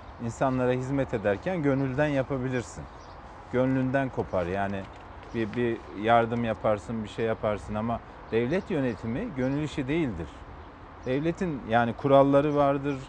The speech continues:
kaideleri vardır, mevzuatı vardır, hukuk devletisindir. Yani bilim kurulu karar alıyor,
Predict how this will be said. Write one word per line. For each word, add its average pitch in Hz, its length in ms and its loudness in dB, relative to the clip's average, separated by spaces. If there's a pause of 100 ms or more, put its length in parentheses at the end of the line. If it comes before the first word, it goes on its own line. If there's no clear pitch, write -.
(280)
kaideleri 131 600 2
vardır, 135 340 2
mevzuatı 127 720 0
vardır, 139 340 0
hukuk 123 400 -6
devletisindir. 123 760 -4 (440)
Yani 113 300 2
bilim 160 240 2
kurulu 147 360 0
karar 170 300 6
alıyor, 104 460 4